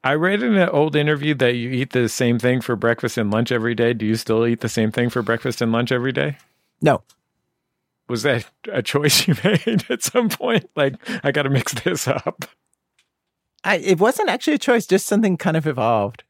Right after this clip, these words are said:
Speaker 2: Yeah.
Speaker 1: What were you eating every day for breakfast and lunch before?
Speaker 2: Well, for years, every day for lunch, I would eat, um, edamame and, uh, and a shrimp avocado roll from, uh,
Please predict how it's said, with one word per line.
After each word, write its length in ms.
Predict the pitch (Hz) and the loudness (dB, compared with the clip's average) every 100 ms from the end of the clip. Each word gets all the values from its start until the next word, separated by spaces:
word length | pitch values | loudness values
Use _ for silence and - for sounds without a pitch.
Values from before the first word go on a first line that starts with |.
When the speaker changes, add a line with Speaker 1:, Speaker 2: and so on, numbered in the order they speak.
| - | -4
Speaker 2:
Yeah. 340 | 131 117 107 117 _ _ _ _ | -2 0 -4 -10 _ _ _ _
Speaker 1:
What 220 | 120 151 175 | 0 0 4
were 120 | 185 | 4
you 120 | 170 | 4
eating 300 | 165 151 143 | 4 2 2
every 240 | 135 135 | 2 2
day 160 | 123 123 | 0 0
for 160 | 131 113 | 0 0
breakfast 360 | 117 110 107 | 0 0 -4
and 120 | 117 113 | -2 -2
lunch 180 | 107 | -4
before? 460 | - 104 117 95 - _ _ _ - | -4 -6 -6 -8 -10 _ _ _ 2
Speaker 2:
Well, 160 | 147 | 2
for 160 | 143 139 | 2 -2
years, 680 | 127 120 151 151 117 117 - | -2 2 4 6 4 2 0
every 240 | 113 131 | 0 2
day 140 | 123 | 2
for 160 | 120 127 | 0 0
lunch, 320 | 107 104 110 | 0 -2 -4
I 100 | 92 | -2
would 220 | 113 107 | -2 -2
eat, 280 | 101 120 110 - | -2 -4 -4 -4
um, 540 | 107 104 101 92 87 _ _ 131 | -2 0 0 -2 -6 _ _ -2
edamame 760 | 123 110 113 113 120 107 117 _ | 2 2 2 2 2 -2 -4 _
and, 360 | 110 107 104 104 | -4 -2 0 0
uh, 360 | 98 98 98 - - | -2 0 -2 -4 -8
and 340 | 107 104 101 | -6 -4 -2
a 260 | 101 98 95 | -2 -2 -6
shrimp 520 | - - 110 113 - - | -8 -6 -2 -2 -4 -6
avocado 920 | 104 107 - 92 95 92 82 85 - _ _ _ _ _ _ | -6 -6 -6 -4 -4 -4 -6 -10 -14 _ _ _ _ _ _
roll 480 | 101 98 87 90 101 _ _ _ | 0 0 -2 -4 -8 _ _ _
from, 500 | - - 110 101 95 - | -16 -2 0 2 0 0
uh, 400 | 98 90 87 82 | 0 0 0 -2